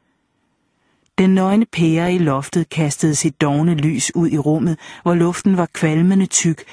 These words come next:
af lugten fra alle de sovende børn og stanken fra natspanden, der stod henne i hjørnet. Luften flængedes med et af et sønderrivende skrig, der gik gennem marv og ben. "Åh, Gud!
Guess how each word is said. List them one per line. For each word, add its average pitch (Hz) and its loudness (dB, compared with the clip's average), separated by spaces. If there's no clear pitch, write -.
af 165 0
lugten 151 0
fra 151 -2
alle 135 -2
de 160 -2
sovende 147 0
børn 160 -4
og 180 0
stanken 170 -2
fra 180 -2
natspanden, 147 -2
der 151 -2
stod 151 -2
henne 139 -2
i - 0
hjørnet. 135 -2
Luften 160 0
flængedes 160 0
med 165 0
et 147 -2
af 156 -2
et 139 -4
sønderrivende 156 0
skrig, - -4
der 175 0
gik 175 -2
gennem 165 0
marv 147 0
og 151 -4
ben. 131 -4
"Åh, 170 -8
Gud! 180 -6